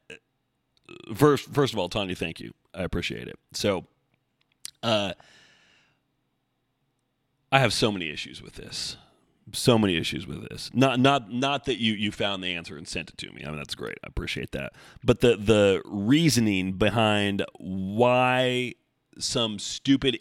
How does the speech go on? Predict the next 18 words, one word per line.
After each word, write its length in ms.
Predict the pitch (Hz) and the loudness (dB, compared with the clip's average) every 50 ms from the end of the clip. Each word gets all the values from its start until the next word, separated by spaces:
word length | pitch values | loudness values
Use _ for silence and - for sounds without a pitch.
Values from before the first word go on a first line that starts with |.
| _ - | _ -6
idiot 340 | 123 127 123 123 120 117 - - | -4 -2 -2 -2 -4 -6 -8 -12
equipment 480 | 107 - - 143 131 123 120 110 107 107 | -16 -8 -6 -6 -6 -6 -10 -14 -10 -8
manufacturer 720 | 110 110 107 110 104 - 120 107 107 - - - 107 95 | -8 -8 -6 -8 -8 -6 -6 -6 -6 -6 -6 -6 -6 -4
would 200 | 90 90 85 92 | -4 -6 -8 -6
do 160 | 95 110 113 | -4 -2 -2
this 220 | 117 120 110 - 113 | 0 -2 -4 -4 -6
in 60 | 110 | -8
the 80 | 98 | -8
first 320 | - - 110 117 117 - - | -6 -6 -6 -6 -6 -6 -4
place, 360 | - 139 139 147 147 - - - - - - - - - | -4 -2 -2 -2 -4 -6 -8 -12 -18 -20 -20 -20 -14 -6
and 120 | - 135 143 | -2 -2 0
then 120 | 139 139 | 0 2
why 160 | 135 127 117 - - | 0 0 0 -2 -4
all 260 | - 127 143 156 170 | -6 -4 -2 0 0
of 60 | 160 131 | 0 0
the 140 | 131 117 | 0 0
other 240 | 101 143 147 156 127 | 0 0 2 2 2
stupid 520 | - - - - - 131 123 - 120 110 | 0 0 -4 0 2 2 2 2 0 -2